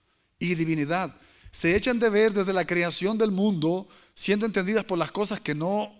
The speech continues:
que no son hechas, de modo que, a ver el otro verso, alabado Dios.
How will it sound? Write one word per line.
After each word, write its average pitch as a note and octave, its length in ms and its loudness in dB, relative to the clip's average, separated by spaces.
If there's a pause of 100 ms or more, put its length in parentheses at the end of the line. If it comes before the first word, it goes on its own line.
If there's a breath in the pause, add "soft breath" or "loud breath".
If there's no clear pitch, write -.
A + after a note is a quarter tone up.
(120)
que D3 120 -4
no F3 100 -2
son G3+ 200 -2
hechas, G3 500 -4
de F3+ 200 2
modo G3+ 600 4 (800 soft breath)
que, F#3+ 640 -2 (2750)
a C#3+ 100 -4
ver E3 120 -2
el E3+ 60 -4
otro F3 200 -4
verso, D3+ 420 -6 (2250)
alabado D#3 460 0
Dios. E3 400 -6